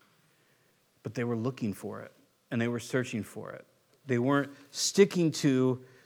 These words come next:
they, you know, I, I think the implication here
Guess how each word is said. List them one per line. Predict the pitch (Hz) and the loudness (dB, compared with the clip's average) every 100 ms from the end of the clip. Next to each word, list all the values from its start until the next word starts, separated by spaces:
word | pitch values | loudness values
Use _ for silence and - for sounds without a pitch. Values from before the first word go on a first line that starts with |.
| - | 2
they, | 139 | 2
you | 139 143 | 2 2
know, | 135 | 2
I, | 131 113 - - - 143 151 | 2 -4 -10 -10 -2 -2 0
I | 139 | 0
think | - 185 | 2 2
the | 165 | 4
implication | 156 147 151 165 170 147 | 4 2 0 0 2 2
here | 135 127 | 4 2